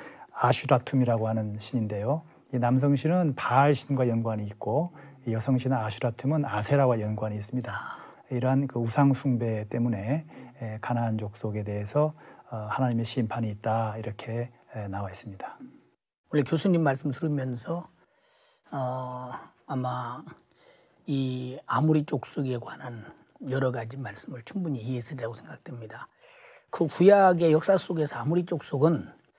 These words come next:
Speaker 2: 참 항상 이스라엘과 보면 별 좋은 관계가 아니었는데 어떤 관계였는지 설명해 주시겠어요?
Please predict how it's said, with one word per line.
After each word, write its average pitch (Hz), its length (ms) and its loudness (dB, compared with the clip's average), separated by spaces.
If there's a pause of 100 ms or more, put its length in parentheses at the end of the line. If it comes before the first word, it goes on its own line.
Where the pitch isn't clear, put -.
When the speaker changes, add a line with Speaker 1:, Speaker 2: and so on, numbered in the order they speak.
(500)
Speaker 2:
참 - 200 -6
항상 208 300 -4
이스라엘과 165 1080 2
보면 143 200 -6
별 135 200 -8
좋은 165 360 4
관계가 139 400 0
아니었는데 127 560 -2 (160)
어떤 175 360 2
관계였는지 165 520 -2
설명해 127 320 -8
주시겠어요? - 440 -8